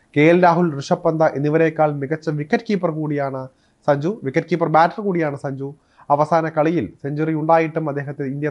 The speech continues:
തഴഞ്ഞത് അംഗീകരിക്കാൻ സാധിക്കാത്തതാണെന്നും അവർ പറയുന്നുണ്ട്.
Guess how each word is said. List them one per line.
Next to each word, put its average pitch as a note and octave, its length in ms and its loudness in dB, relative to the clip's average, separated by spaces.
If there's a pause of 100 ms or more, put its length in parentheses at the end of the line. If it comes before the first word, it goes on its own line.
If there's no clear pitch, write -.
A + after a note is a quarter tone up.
തഴഞ്ഞത് D3 440 0 (380)
അംഗീകരിക്കാൻ D#3+ 580 0
സാധിക്കാത്തതാണെന്നും C3+ 1080 -2
അവർ B2+ 240 -4
പറയുന്നുണ്ട്. A#2+ 440 -2